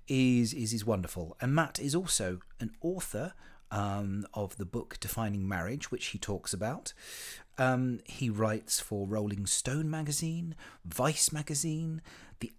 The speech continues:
Advocate, and, uh, and a, a, a newspaper in Seattle called The Stranger, which, uh, is also where Dan Savage, the other podcaster and expert, works. So, um, um,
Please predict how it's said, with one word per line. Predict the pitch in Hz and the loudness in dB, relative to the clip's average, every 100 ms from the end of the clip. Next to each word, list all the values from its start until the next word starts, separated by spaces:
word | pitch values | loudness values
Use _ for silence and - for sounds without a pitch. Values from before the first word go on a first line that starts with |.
| - | 2
Advocate, | 147 147 - 156 - 160 160 - - - - - - - | 2 2 -2 -4 -4 -4 -4 -2 -4 -4 -18 -20 -18 0
and, | 131 135 131 | 4 6 4
uh, | - - 135 135 135 | 2 2 2 2 0
and | 127 | 0
a, | 131 127 120 | 2 2 0
a, | 117 123 - | -2 -2 0
a | 127 | 4
newspaper | 170 180 - 123 - | 6 6 4 2 2
in | 107 | 2
Seattle | 104 139 120 104 | 2 2 2 -2
called | - 101 | -6 -4
The | 104 | 2
Stranger, | - - 123 104 90 90 | 4 6 6 4 2 -2
which, | 95 - - | -2 -2 0
uh, | 107 104 104 | 2 2 0
is | 104 107 | 0 0
also | 113 107 - 107 | 0 2 2 2
where | 101 104 101 98 95 | 0 0 0 0 -2
Dan | 85 104 104 | -2 -2 0
Savage, | - 113 90 | 2 0 -2
the | - 104 | -2 0
other | 101 87 - - - | 0 -2 -6 -14 -6
podcaster | 104 - 104 92 - - 92 - - - | -6 -2 0 2 2 0 -2 -4 -16 -8
and | 98 90 | -6 -6
expert, | 104 - - 90 90 - 92 | -2 -4 -2 -4 -2 -4 -4
works. | 92 80 73 - - | -4 -4 -4 0 0
So, | - - 98 90 85 85 82 | 2 0 0 -2 -4 -6 -6
um, | 98 90 90 90 | -6 -4 -4 -6
um, | 85 92 92 92 | -6 -6 -4 -6